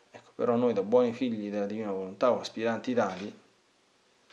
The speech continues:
facciamo qualcosa, insomma, perché l'amore non amato, l'amore offeso, eh, reclama non soltanto riparazione e generosa,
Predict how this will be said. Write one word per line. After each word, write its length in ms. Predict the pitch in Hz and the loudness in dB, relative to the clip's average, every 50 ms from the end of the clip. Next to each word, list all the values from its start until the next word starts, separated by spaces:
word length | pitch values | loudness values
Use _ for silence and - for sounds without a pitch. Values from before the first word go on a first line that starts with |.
| - - - - - _ _ _ _ | -20 -20 -20 -20 -20 _ _ _ _
facciamo 460 | - - 117 - - 131 131 131 123 | -6 -6 -2 0 4 4 6 6 6
qualcosa, 460 | 107 98 95 - - 127 113 104 98 | 6 4 0 4 6 6 6 6 2
insomma, 260 | 95 92 - 98 95 | -6 -10 -12 -12 -12
perché 240 | 92 95 - - - | -12 -12 -12 -12 -10
l'amore 380 | 98 98 101 113 127 131 120 117 | -8 -4 0 2 4 4 4 4
non 180 | 117 113 110 | 2 0 -2
amato, 420 | 107 104 - 131 123 110 104 107 101 | -2 0 2 2 2 0 -2 -4 -4
l'amore 360 | 95 98 107 120 117 110 110 | -4 0 2 2 2 2 2
offeso, 840 | 113 113 - - - 143 127 113 101 104 113 127 135 135 - - - - _ _ - - - - - _ _ _ _ 240 - - - - - - _ _ _ _ _ _ _ _ _ _ _ _ _ | 0 -2 -2 2 4 4 4 4 2 0 2 2 2 2 0 -10 -18 -20 _ _ -20 -20 -20 -20 -20 _ _ _ _ -20 -20 -20 -20 -20 -20 -20 _ _ _ _ _ _ _ _ _ _ _ _ _
eh, 280 | - 101 95 95 - - _ _ _ _ | -14 -12 -12 -14 -16 -20 _ _ _ _
reclama 800 | - 120 113 107 104 110 131 139 139 123 117 110 - - - _ _ _ _ _ _ _ _ | -4 -4 -4 -2 -2 -2 0 2 2 2 2 0 -2 -6 -12 _ _ _ _ _ _ _ _
non 160 | - 120 113 113 | -2 0 0 2
soltanto 440 | - 123 117 - 160 160 156 - | 2 0 4 6 6 6 8 6
riparazione 960 | 123 117 110 107 104 107 104 - - - 113 113 113 110 107 107 101 - - - _ _ _ _ _ _ _ _ _ _ _ - - - - - - _ _ _ _ _ _ | 4 4 6 4 4 2 2 0 -2 -2 0 0 0 0 0 -2 -6 -10 -12 -16 _ _ _ _ _ _ _ _ _ _ _ -20 -20 -20 -20 -20 -20 _ _ _ _ _ _
e 120 | _ - 117 | _ -12 -6
generosa, 680 | - 117 117 113 110 107 110 104 95 - - 90 87 - | -2 0 2 2 2 2 0 -2 -4 -4 -8 -10 -10 -12